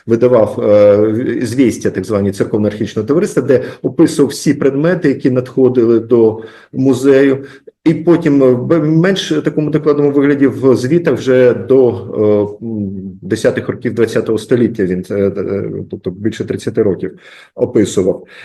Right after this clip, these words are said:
Е, також він, е, с-, скажу, складає два, е, показчики у церковно-археологічному музею. Один був виданий в тисяча вісімсот вісімдесятому, інший в тисяча вісімсот дев'яносто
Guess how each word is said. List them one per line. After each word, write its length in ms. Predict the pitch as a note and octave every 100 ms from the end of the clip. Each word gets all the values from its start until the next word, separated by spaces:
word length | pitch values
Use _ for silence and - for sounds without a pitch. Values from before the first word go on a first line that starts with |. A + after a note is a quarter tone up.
| -
Е, 180 | C3+ C3
також 520 | B2+ F#3 F#3+ F#3 -
він, 340 | D3+ C#3+ E3+ D#3+
е, 520 | C#3 C#3 C3+ C3 A#2+ A#2+ - - A#2 A2+
с-, 480 | A2 - - - A2
скажу, 340 | - - A#2
складає 840 | A2 - C#3+ C#3+ D3 D3 C3+ A2 G2+ - -
два, 580 | G#2+ A2+ B2+ C#3+ C3 A#2
е, 540 | - B2 A#2+ A#2+ A#2
показчики 760 | - - A#2 A2 D3+ C#3+ D#3 D#3
у 160 | D3+
церковно-археологічному 800 | C#3+ C#3+ D3 D3+ D3 C#3+ C3+ -
музею. 480 | C#3+ C3+ C#3+ C#3 C#3
Один 260 | C3+ C3 B2
був 180 | B2 A#2+
виданий 320 | B2+ A#2 A2+
в 60 | G#2
тисяча 340 | B2 - B2+
вісімсот 340 | G#2+ - A#2+
вісімдесятому, 720 | A2+ A#2+ A#2 - A#2+ A#2 A2
інший 240 | A2 B2 A#2+
в 20 |
тисяча 260 | C3 B2 A#2
вісімсот 380 | A2+ - B2+ G#2+
дев'яносто 480 | A2+ A#2+ A2 A#2